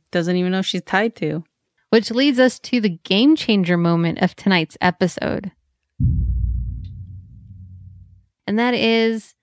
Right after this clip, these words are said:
Speaker 2: the very Lost-esque, I don't know how to say that, but reminded me so much of Lost. And I keep mentioning it because if you're, if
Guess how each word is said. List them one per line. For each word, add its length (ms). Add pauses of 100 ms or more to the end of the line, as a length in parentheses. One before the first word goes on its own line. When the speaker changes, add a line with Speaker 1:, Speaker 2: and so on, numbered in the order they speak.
(100)
Speaker 2:
the 100
very 500
Lost-esque, 1500 (440)
I 120
don't 100
know 60
how 80
to 100
say 220
that, 380
but 480 (320)
reminded 400
me 100
so 280
much 240
of 100
Lost. 600
And 160
I 100
keep 280
mentioning 520
it 200
because 360
if 140
you're, 280
if 80